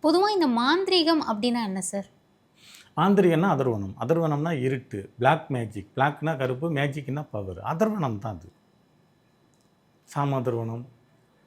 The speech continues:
Speaker 2: அந்த மாதிரி சொல்றாங்க இல்லையா? அப்போ மூணு அதர்வனத்துல இது வந்து உங்களுக்கு மாந்திரீகத்துக்குன்னு தனியா.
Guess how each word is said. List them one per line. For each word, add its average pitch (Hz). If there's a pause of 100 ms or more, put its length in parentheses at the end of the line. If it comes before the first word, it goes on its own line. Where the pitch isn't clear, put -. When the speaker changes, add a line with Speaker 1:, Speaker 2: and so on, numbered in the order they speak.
(220)
Speaker 2:
அந்த 135
மாதிரி 139
சொல்றாங்க 123
இல்லையா? 113
அப்போ 131
மூணு 143
அதர்வனத்துல 131 (640)
இது 180
வந்து 165
உங்களுக்கு 143 (540)
மாந்திரீகத்துக்குன்னு 147
தனியா. 113